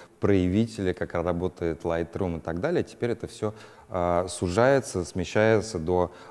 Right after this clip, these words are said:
маленьких, а, кнопочек. И следующая тенденция, скорее всего, а, вот по инсайдам, будет в том, что когда вы включаете камеру в своём телефоне,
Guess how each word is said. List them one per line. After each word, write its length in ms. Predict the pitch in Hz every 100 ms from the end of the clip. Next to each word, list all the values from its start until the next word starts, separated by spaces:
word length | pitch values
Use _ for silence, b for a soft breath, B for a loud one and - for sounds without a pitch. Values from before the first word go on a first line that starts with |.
| -
маленьких, 680 | 98 110 110 101 95 - - 104
а, 500 | 90 87 85 78 - - - - - _
кнопочек. 680 | - 104 95 90 - - - b b b _
И 320 | 110 104 107 101
следующая 520 | 117 120 113 - 98
тенденция, 640 | - 98 95 180 - 120
скорее 340 | 92 101 98 101
всего, 580 | - 92 95 90 82 -
а, 300 | 90 85 80
вот 200 | 82 -
по 360 | - 85 80 B B -
инсайдам, 760 | 92 85 127 170 135 92 87 87
будет 500 | 107 90 104 98 -
в 80 |
том, 240 | - 147 180
что 360 | - 107 92 B B -
когда 320 | 98 98 110
вы 100 | 98
включаете 640 | - 104 104 120 101 87 90
камеру 420 | 110 104 95 87
в 60 |
своём 300 | - 87 90
телефоне, 640 | 82 92 92 185 220 160